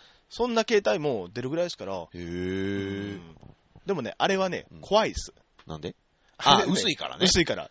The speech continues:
Speaker 1: 絶対割ります、あれ。
Speaker 2: 割れるよね、あんだけ
Speaker 1: 絶対割れます。
Speaker 2: 薄かったらね。
Speaker 1: うん。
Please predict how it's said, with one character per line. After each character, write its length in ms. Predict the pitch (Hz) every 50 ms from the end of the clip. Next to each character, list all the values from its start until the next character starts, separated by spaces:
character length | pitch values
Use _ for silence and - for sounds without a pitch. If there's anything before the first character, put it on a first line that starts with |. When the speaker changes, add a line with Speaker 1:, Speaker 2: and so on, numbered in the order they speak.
| _
Speaker 1:
絶 180 | - 196 214 190
対 160 | - - 151
割 220 | 131 143 175 202 190
り 40 |
ま 80 | 190 175
す、 100 | - -
あ 40 | 123
れ。 40 | 143
Speaker 2:
割 240 | 175 220 247 277
れ 60 | 359 311
る 100 | 277 247
よ 120 | 180 131
ね、 100 | 120 123
あ 100 | 127 120
ん 20 |
だ 60 | 113 180
け 60 | 226
Speaker 1:
絶 180 | 240 - 233
対 180 | 226 - 226 208
割 160 | 208 196 190
れ 60 | 175
ま 60 | 160 151
す。 60 | 123
Speaker 2:
薄 120 | 110 - -
か 80 | 80 73
っ 20 |
た 100 | - 175
ら 120 | 80 90
ね。 60 | 151 151
Speaker 1:
う 40 |
ん。 260 | 139 113 101 92 110